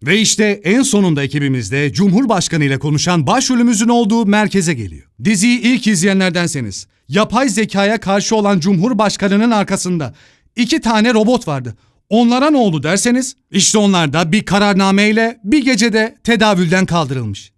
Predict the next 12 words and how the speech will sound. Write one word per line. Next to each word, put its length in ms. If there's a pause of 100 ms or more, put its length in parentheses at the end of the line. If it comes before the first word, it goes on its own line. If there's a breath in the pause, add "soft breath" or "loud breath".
(120)
Ve 160
daha 200
sonra 400
bu 80
karakterin 580 (240 soft breath)
geçmişten 600
hangi 400
karakterin 640
nesi 280
olduğunu 460
öğrendiğimiz 720 (200 soft breath)
bir 200